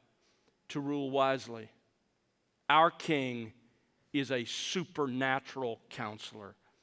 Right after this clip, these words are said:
and that will characterize his rule forever. You can come to Jesus and receive counsel. He gives knowledge for ignorance, clarity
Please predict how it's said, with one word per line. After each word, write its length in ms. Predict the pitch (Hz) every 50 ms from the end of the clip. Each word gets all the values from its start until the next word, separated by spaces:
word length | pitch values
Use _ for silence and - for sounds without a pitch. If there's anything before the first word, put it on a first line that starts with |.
| _ _ _ -
and 160 | 147 131 123 117
that 240 | 131 131 143 -
will 120 | 147 135 120
characterize 800 | - - 147 143 135 127 127 - 135 127 127 123 120 120 113 -
his 220 | - 131 123 113 117
rule 260 | 127 120 113 107 104
forever. 540 | - - 113 107 107 104 104 95 90 90 - _ _ _ _ _ _ _ _ _ _ _ _ _ _ _ _ _ _ _ _ _ _
You 160 | - 147 180 185
can 200 | - 160 147 143
come 300 | - - 165 160 156 135
to 80 | 135
Jesus 600 | 113 107 127 151 156 156 131 117 131 120 - - - -
and 220 | 143 131 135 131 123
receive 600 | 139 131 - - - - 165 156 147 143 - -
counsel. 600 | - - - 196 156 147 - - - 135 123 - - - - -
He 160 | - 185 190
gives 380 | 147 131 165 170 151 120 120
knowledge 640 | 139 135 147 151 160 180 185 190 190 180 147 - - - -
for 180 | - - 160 156
ignorance, 520 | 156 156 147 135 139 135 127 120 - - - - _ _ -
clarity 640 | - - 185 185 185 196 190 185 175 156 147 135